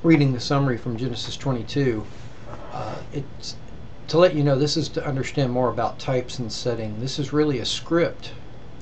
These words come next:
for an event that's going to come much later in history. Uh,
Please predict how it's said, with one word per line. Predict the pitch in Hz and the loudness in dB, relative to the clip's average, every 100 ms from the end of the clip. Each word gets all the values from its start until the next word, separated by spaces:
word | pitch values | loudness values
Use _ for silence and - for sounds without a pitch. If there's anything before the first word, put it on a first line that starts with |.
| - | 2
for | 170 147 | 6 6
an | |
event | 127 120 147 - | 4 2 2 0
that's | - - | -6 -4
going | 127 | -4
to | 113 | -2
come | 131 113 | -4 -4
much | 120 - | -6 -2
later | 127 120 113 | -2 0 -2
in | 107 | -4
history. | 107 131 - 120 107 98 - - - - - - - - - - - - - - - | -2 -4 -4 -8 -8 -8 -10 -10 -12 -12 -12 -12 -12 -12 -12 -12 -12 -12 -12 -12 -8
Uh, | - 120 110 | -4 -2 -2